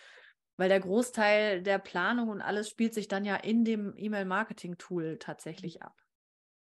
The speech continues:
Speaker 1: Und ja, genau.
Speaker 2: Okay. Also und du schreibst auch, ähm, die E-Mails selber?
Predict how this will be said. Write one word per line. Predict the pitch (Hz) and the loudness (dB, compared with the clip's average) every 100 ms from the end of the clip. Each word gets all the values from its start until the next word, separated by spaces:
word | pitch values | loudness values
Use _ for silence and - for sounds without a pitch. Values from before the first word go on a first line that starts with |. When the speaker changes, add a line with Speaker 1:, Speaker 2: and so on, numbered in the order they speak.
| _ _ - | _ _ -12
Speaker 1:
Und | 180 175 175 _ - - - - _ _ - | -8 -8 -10 _ -20 -20 -20 -20 _ _ -10
ja, | 156 - _ _ _ _ _ _ _ _ _ _ _ _ _ _ _ _ | -8 -8 _ _ _ _ _ _ _ _ _ _ _ _ _ _ _ _
genau. | - 147 120 - - _ _ _ - | -14 -12 -14 -18 -20 _ _ _ -6
Speaker 2:
Okay. | 269 254 170 - _ - | -2 -2 -4 -10 _ -10
Also | 208 254 | -4 0
und | 247 | 0
du | 233 | 0
schreibst | - - 180 262 - - | -4 2 2 2 0 -8
auch, | - 277 339 359 - - | 0 4 4 2 -8 -4
ähm, | 226 262 262 262 262 - _ _ _ _ - | 2 6 8 8 4 -4 _ _ _ _ -6
die | 226 | 4
E-Mails | 262 262 262 262 - 196 - | 8 8 6 2 -4 -10 -6
selber? | 233 233 247 254 254 254 | 0 2 2 2 2 2